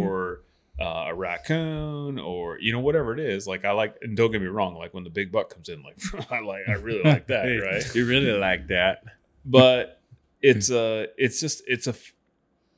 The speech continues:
Speaker 1: I think for people who work a lot, like we all do,
Speaker 3: Mm-hmm.
Speaker 1: it's a, it's a, it's like a little, it's, it's like a little reward, you know?
Speaker 3: Mm-hmm.
Speaker 1: Like,
Speaker 3: Well, and it's
Speaker 2: Giving back to the
Speaker 3: you know, there's a
Speaker 2: animals.
Speaker 3: lot of people. So, like,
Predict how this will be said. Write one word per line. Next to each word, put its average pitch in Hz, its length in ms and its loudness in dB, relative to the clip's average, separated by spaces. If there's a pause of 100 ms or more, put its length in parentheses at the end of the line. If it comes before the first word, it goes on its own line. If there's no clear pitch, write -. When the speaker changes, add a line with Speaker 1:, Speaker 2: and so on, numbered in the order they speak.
(420)
Speaker 1:
I 113 140 8
think 113 240 0
for 107 260 -2 (240)
people 131 300 -2
who 120 140 -4
work 110 440 -2 (580)
a 113 60 -2
lot, 92 480 -2
like 101 240 -8
we 98 120 -6
all 101 180 -2
do, 90 380 -12 (440)
Speaker 3:
Mm-hmm. 123 380 -4 (300)
Speaker 1:
it's 110 200 -4
a, 95 80 -10 (240)
it's 110 160 -6
a, 98 120 -8 (520)
it's 107 220 -2
like 101 160 -6
a 101 40 -8
little, 104 380 -8
it's, - 140 -12 (120)
it's - 160 -18
like 143 160 -10
a - 40 -10
little 185 200 -12
reward, 208 540 -8 (240)
you 104 100 0
know? 147 100 8
Speaker 3:
Mm-hmm. 156 280 2 (500)
Speaker 1:
Like, 101 320 -4 (260)
Speaker 3:
Well, 175 160 10
and 160 120 8
it's 151 160 2
Speaker 2:
Giving 117 300 6
back 95 260 0
to 98 100 -8
the 90 120 -8
Speaker 3:
you 90 280 2
know, 170 80 10
there's 175 160 4
a 202 40 6
Speaker 2:
animals. 165 80 2
Speaker 3:
lot 139 200 4
of 160 80 0
people. 143 240 -4
So, 135 220 0
like, 127 320 -4